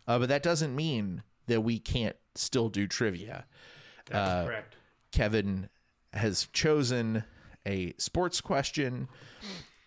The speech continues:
Speaker 1: Uh, and so Max has, has sent us po-, uh, potential questions, uh, with links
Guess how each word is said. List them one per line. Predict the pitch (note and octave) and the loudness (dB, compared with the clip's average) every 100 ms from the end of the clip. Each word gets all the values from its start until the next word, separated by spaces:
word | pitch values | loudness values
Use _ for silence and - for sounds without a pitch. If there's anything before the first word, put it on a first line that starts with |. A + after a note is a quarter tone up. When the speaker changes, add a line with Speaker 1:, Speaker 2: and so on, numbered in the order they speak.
| _ _ _ _ _ _ _ _ _ | _ _ _ _ _ _ _ _ _
Speaker 1:
Uh, | A2+ G2+ G2 - | 0 2 0 0
and | A2 G#2 | 0 0
so | - G#2+ G#2 G2 - - - - | 0 2 2 0 -6 -20 -20 -6
Max | A#2 A2 - - | -2 -2 -2 0
has, | A2 F#2 - | 0 0 -4
has | A2 - | -4 0
sent | - F3 - | 2 0 0
us | C#3 C3 - - - - - - - - _ _ _ _ _ | 0 2 2 -2 -4 -10 -20 -20 -20 -20 _ _ _ _ _
po-, | - - - | -6 -4 0
uh, | G#2 | 0
potential | F#2 - D3 C3 A2+ | 0 -4 -4 0 -4
questions, | - G2 - - G2 F2 F2+ - - - - - - - - - - _ E3 | 0 -2 -2 -4 -4 -4 -6 -8 -10 -20 -20 -20 -20 -20 -20 -20 -20 _ -2
uh, | G#2 F#2+ F#2 | 0 2 0
with | F#2 G#2 F#2 - - | 0 0 -2 -10 -14
links | A2+ C3 D3+ C3+ - - | -4 -2 -2 -2 -2 -4